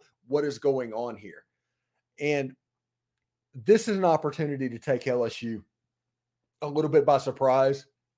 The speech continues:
And that running that Spencer Sanders can do will actually make the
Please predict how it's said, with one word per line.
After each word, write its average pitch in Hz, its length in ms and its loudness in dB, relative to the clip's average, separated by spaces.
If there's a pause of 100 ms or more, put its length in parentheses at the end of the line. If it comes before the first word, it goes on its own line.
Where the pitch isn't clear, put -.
(600)
And 143 160 -4
that 127 180 0
running 180 540 2 (420)
that 139 160 2
Spencer 165 340 -4
Sanders 160 420 -2
can 143 160 -6
do 175 280 0 (1800)
will 139 120 6
actually 151 540 4
make 139 320 0
the 139 140 -2